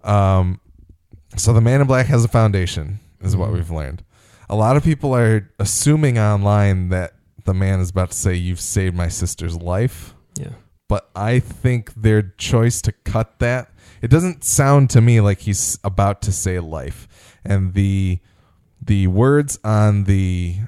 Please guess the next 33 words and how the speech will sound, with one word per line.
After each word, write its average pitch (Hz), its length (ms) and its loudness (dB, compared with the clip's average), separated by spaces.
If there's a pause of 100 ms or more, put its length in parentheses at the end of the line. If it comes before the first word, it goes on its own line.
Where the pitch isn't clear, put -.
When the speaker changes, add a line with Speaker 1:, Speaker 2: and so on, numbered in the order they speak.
(160)
Speaker 1:
uh, 90 160 -4
closed 120 320 2
captions 90 580 -4
do 101 180 0
not, 101 360 -2 (100)
they 107 140 -2
stop 110 440 0
at - 140 -8
sisters 87 720 -6
and 92 160 -4
then 90 120 4
Speaker 2:
Hmm. 107 40 0
Speaker 1:
dot, 90 240 -2
dot, 80 220 -8
dot. 73 300 -6 (520)
So - 160 0
I 104 80 4
think, - 460 -6 (720)
I 127 80 4
don't 139 140 6
know 131 100 6
what's 135 180 2
going 131 280 2
on 127 180 0
there, 127 160 2
but 113 140 2
I 98 40 2
think 95 220 -2
there's 92 180 -4
something 90 380 -6
going 73 300 -10
on 53 180 -14
there 69 240 -10